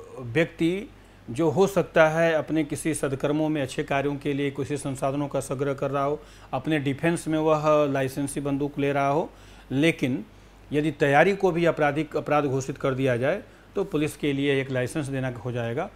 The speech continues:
कि पुलिस उस व्यक्ति को कभी भी अरेस्ट कर लेगी यह कहते हुए कि इन्होंने पिस्टल लिया था, लाइसेंस भले ही उन्होंने लाइसेंस रखा है, पिस्टल लिया है, लेकिन यह अपराध करने वाले थे, इसलिए मैंने उस एप्रीहेंशन में इनको अरेस्ट कर लिया। तो तैयारी के स्तर पर चूँकि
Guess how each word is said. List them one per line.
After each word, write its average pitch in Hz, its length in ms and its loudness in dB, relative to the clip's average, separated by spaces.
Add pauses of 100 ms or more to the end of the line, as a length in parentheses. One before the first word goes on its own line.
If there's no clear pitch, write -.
(260)
कि 143 60 -6
पुलिस 147 340 -4
उस 127 120 -4
व्यक्ति 139 280 -4
को 151 120 -2
कभी 147 280 0
भी 143 80 0
अरेस्ट 131 240 -2
कर 135 100 -2
लेगी 123 280 -2
यह 131 120 -2
कहते 117 320 -6
हुए 139 260 -2 (380)
कि 143 60 -2
इन्होंने 147 300 0
पिस्टल 135 380 -4
लिया 127 240 0
था, 147 160 0
लाइसेंस 127 440 -2
भले 143 220 0
ही 170 60 4
उन्होंने 139 360 0
लाइसेंस 127 440 -4
रखा 120 240 -6
है, 123 100 -2
पिस्टल 123 340 -6
लिया 120 220 -4
है, 160 200 -2 (380)
लेकिन 139 320 0
यह 165 160 2
अपराध 147 460 4
करने 135 320 -2
वाले 127 260 0
थे, 156 180 -2
इसलिए 131 260 -4
मैंने 120 180 -4
उस 123 180 -6
एप्रीहेंशन 120 460 -8
में 110 80 -6
इनको 110 200 -8
अरेस्ट 117 280 -8
कर - 140 -14
लिया। - 220 -16 (680)
तो 185 80 2
तैयारी 156 560 4
के 202 380 -4
स्तर 185 260 -4
पर 185 440 -4 (420)
चूँकि 185 500 -2